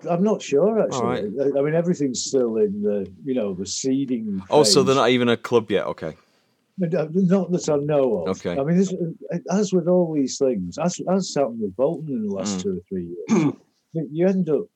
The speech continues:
Speaker 1: just not listening to the noise around it because you, you know, there's always, there's always a bul-, a multi-billionaire rescuer just around the corner.
Speaker 2: Oh,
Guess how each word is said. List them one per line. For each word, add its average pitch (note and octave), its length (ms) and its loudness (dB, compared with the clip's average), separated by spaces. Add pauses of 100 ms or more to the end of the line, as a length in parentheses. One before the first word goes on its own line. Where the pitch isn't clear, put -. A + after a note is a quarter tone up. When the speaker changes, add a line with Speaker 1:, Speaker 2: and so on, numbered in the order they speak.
(120)
Speaker 1:
just C3+ 260 -4
not A#2+ 220 -4
listening D3+ 420 -4
to A#2 100 -8
the G#2 80 0
noise C3 400 -2
around F2+ 440 -4
it - 160 -12 (140)
because C#3 180 -4
you, D3 160 -2 (220)
you E3 100 -2
know, G#2+ 280 -4 (240)
there's C#3+ 160 0
always, D3 480 2
there's C3+ 160 -2
always C#3+ 320 2
a B2+ 80 2
bul-, B2 400 0 (100)
a C3 40 -2
multi-billionaire C3 1120 0
rescuer A#2+ 540 -2 (100)
just - 460 -8
around C3+ 380 0
the C#3 80 -4
corner. C3 600 2
Speaker 2:
Oh, - 200 2